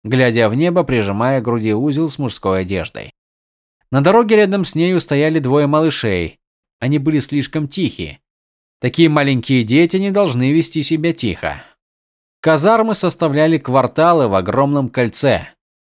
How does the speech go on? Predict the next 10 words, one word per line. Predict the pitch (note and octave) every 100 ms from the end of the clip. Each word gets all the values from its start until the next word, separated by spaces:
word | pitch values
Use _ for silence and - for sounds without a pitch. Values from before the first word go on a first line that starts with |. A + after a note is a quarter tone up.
| _
в | -
центре | F3 D3+ C3 C#3
которого | F3 G#3 G3 A#2
располагалась | G#2+ B2 - B2+ A#2 C3 C3 A2+
более | A2+ F3 C#3+ G2+
густонаселённая | A#2 A#2 B2 A#2 - A2+ D3 D3 D3
часть | D3+ C3+ -
лагеря | D3+ D#3+ A2+ F#2+
"Шумный | F#2 - C3+ B2+
район", | B2+ D3+ D#3 G2+ C2+